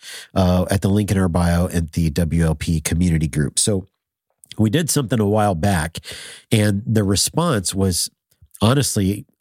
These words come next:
kind of overwhelming in a really amazing way. Um, we made a post that says,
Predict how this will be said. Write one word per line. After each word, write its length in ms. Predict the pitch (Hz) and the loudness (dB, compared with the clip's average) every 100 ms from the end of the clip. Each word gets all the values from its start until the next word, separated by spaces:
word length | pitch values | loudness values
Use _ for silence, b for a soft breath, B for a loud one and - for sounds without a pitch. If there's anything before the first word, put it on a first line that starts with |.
| - | -2
kind 180 | - 123 | 2 2
of 120 | 92 | 2
overwhelming 760 | 104 95 82 117 131 85 82 | 0 2 2 2 2 0 0
in 160 | 92 95 | 0 0
a 80 | 87 | 2
really 460 | 87 107 98 90 95 | 2 2 2 0 0
amazing 520 | 87 98 95 87 87 | 2 2 2 0 2
way. 380 | 98 85 73 85 B B B B | 2 0 -2 -4 B B B B
Um, 580 | 101 92 95 - 107 113 | 2 2 0 -2 -2 0
we 120 | 120 | 0
made 200 | 110 123 | 2 0
a 20 | 143 | 0
post 400 | - 131 98 - | 0 2 0 -2
that 160 | 107 | -2
says, 640 | - 113 101 98 92 - | -2 0 0 0 0 -2